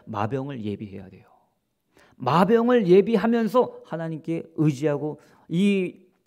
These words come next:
전쟁의 이김과 짐은 전적으로 하나님께 있습니다.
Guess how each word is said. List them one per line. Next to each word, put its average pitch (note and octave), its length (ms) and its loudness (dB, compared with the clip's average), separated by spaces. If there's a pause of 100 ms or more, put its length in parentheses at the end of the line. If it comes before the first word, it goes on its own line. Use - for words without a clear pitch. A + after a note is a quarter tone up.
(100)
전쟁의 G#3 840 2 (340)
이김과 F#3+ 520 0
짐은 F#3+ 380 -8 (140)
전적으로 C#3+ 540 -8
하나님께 B2 600 -12
있습니다. F#2 640 -18